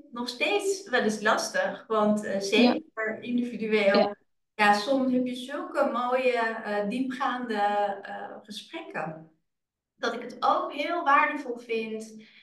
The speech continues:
Speaker 1: eh, om daar tijd en ruimte voor te maken. Eh, en
Speaker 2: Ja.
Speaker 1: tegelijkertijd, eh,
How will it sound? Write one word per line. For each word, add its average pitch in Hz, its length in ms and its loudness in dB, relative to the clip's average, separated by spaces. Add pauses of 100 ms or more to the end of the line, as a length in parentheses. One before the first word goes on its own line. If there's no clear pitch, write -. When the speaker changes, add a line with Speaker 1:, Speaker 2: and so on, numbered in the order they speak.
(200)
Speaker 1:
eh, 220 180 -10
om 220 100 -4
daar 220 160 0
tijd 240 240 0
en 196 160 -2
ruimte 277 320 -2
voor 175 180 -8
te 175 120 -10
maken. 175 600 -8 (300)
Eh, 196 140 -8 (100)
en 233 100 -8
Speaker 2:
Ja. 233 60 -10
Speaker 1:
tegelijkertijd, 226 1400 0
eh, 202 580 -2